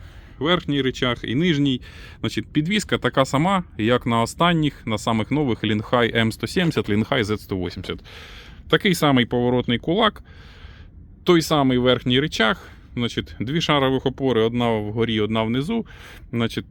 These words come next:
ну, класична конструкція. От. Нічого тут нового, нічого космічного немає. Попереду підвіска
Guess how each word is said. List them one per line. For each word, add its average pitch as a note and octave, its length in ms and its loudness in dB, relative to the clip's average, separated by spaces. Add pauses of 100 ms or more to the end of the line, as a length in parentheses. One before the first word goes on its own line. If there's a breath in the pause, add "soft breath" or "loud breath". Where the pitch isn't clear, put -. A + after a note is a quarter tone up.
ну, G3 160 0
класична B2 480 0
конструкція. F#2 680 -4 (260 loud breath)
От. G2+ 200 -6 (420 loud breath)
Нічого B2+ 280 -4
тут G#2+ 160 -8
нового, B2 320 -2
нічого G2+ 280 -6
космічного G#2 500 -4
немає. F2+ 340 -4 (2000 loud breath)
Попереду D3 520 2
підвіска B2+ 640 -4